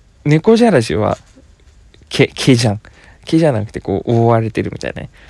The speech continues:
まあ、フランクフルト。フランクフルトみたいな感じ。フランクフルトよりちっちゃいけど。うん。そんな感じになってるんだけど、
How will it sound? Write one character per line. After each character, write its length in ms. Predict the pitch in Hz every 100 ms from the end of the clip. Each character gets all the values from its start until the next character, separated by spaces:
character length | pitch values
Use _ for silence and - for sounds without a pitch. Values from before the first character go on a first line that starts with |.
| _
ま 80 | 113
あ、 20 |
フ 180 | 110 143
ラ 100 | 196
ン 100 | 247
ク 100 | -
フ 120 | -
ル 100 | 143
ト。 160 | - -
フ 120 | -
ラ 80 | 202
ン 40 |
ク 100 | 247
フ 60 | -
ル 220 | - 127 - _ _
ト 80 | 117
み 120 | 110
た 100 | 92
い 60 | 92
な 60 |
感 140 | - -
じ。 220 | 107 85 - - - - - _
フ 100 | 147
ラ 80 |
ン 20 | 151
ク 100 | -
フ 60 |
ル 80 | 139
ト 100 | 107
よ 60 | 90
り 60 |
ち 100 | -
っ 20 | -
ち 100 | 87
ゃ 20 |
い 40 |
け 80 | -
ど。 80 | - _ - _ _ - _ _
う 20 | -
ん。 120 | - - - _
そ 260 | - 151 170
ん 100 | 170
な 80 |
感 220 | 165 170 160
じ 100 | 160
に 80 |
な 80 | 160
っ 40 | 156
て 100 | 120
る 60 |
ん 40 | 104
だ 80 |
け 80 | 104
ど、 280 | 160 143